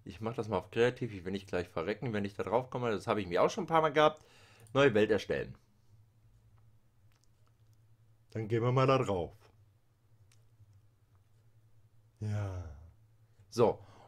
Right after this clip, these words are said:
und ihr seht schon, wir haben hier Shader. Ja. Cool, oder?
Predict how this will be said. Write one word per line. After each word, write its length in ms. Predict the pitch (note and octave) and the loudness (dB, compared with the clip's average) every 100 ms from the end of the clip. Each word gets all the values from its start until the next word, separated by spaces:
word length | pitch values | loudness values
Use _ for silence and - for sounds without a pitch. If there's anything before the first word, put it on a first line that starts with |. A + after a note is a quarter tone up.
| - | -4
und 380 | C3+ C3 B2+ - - | 2 2 2 -2 -4
ihr 120 | A2+ | 0
seht 240 | A#2+ C#3+ | 2 2
schon, 240 | D3+ C3+ C3 - - - - - - - - - - | 2 2 -2 -18 -20 -20 -20 -20 -20 -20 -20 -16 -2
wir 240 | A2+ A2 | 0 2
haben 240 | F#2 G2 | 0 -2
hier 360 | F#2+ G2 F#2 F2+ - - - | -4 -2 -2 -4 -14 -20 -20
Shader. 1040 | - - - D#2 G2 G#2 G2 F2+ E2 D2 C2+ _ _ _ - _ _ _ - _ _ _ - - _ _ | -12 -10 -6 -4 -4 -4 -4 -8 -10 -14 -18 _ _ _ -20 _ _ _ -20 _ _ _ -20 -20 _ _
Ja. 600 | D#2 D#2+ F#2+ F2+ - - - _ _ _ - - - - _ _ _ _ _ _ _ _ _ _ _ _ _ _ _ - | -12 -6 -2 -2 -4 -10 -20 _ _ _ -20 -20 -20 -20 _ _ _ _ _ _ _ _ _ _ _ _ _ _ _ -6
Cool, 180 | C#4+ F#3+ | 2 6
oder? 320 | A#2 G3+ A3 | 6 4 0